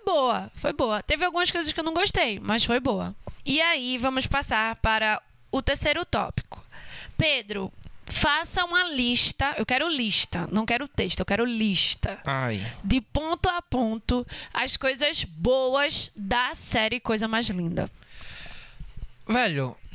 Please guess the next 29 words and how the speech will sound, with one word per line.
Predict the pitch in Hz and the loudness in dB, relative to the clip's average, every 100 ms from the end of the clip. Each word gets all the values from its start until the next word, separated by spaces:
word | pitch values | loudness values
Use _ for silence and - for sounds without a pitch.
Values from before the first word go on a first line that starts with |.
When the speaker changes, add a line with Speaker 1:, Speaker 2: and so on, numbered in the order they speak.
| - | -4
Speaker 2:
eu | 220 202 - - - - - - - | -2 -2 -8 -14 -20 -20 -20 -14 -4
Speaker 1:
Aspectos | 220 185 - - | 0 0 0 0
positivos. | 269 247 233 202 175 - - - 240 190 | 2 0 0 0 0 0 -2 2 0 0
<laughs> | - 143 - | 0 0 2
Speaker 2:
Não, | 190 349 | 2 2
eu | 277 | 4
ia | 185 | 2
fazer | - 262 214 | 0 0 0
de | |
aspectos | 240 - 196 - | 0 0 0 0
positivos. | 208 190 - 175 160 127 123 127 165 | 0 -2 2 2 2 0 -2 0 -2
Negativo | 156 185 214 220 208 233 254 | 2 2 2 2 0 0 2
eu | |
já | 262 | 0
disse | 294 208 190 | 0 0 0
o | 190 | 0
que | 180 | 2
é, | 139 | 2
eu | 143 | 2
acho | 151 - | 0 -2
que | 185 | -2
Speaker 1:
Não, | |
Speaker 2:
tem | 175 175 | 0 2
Speaker 1:
não, | 339 269 220 | 2 2 -2
vá, | 208 254 285 247 | -2 2 2 0
foco | 220 294 294 320 | 0 0 2 0
no | 294 | -2
positivo. | 277 254 247 226 196 | -2 -2 -2 0 2
Speaker 2:
Certo. | 143 98 - | 0 -2 -8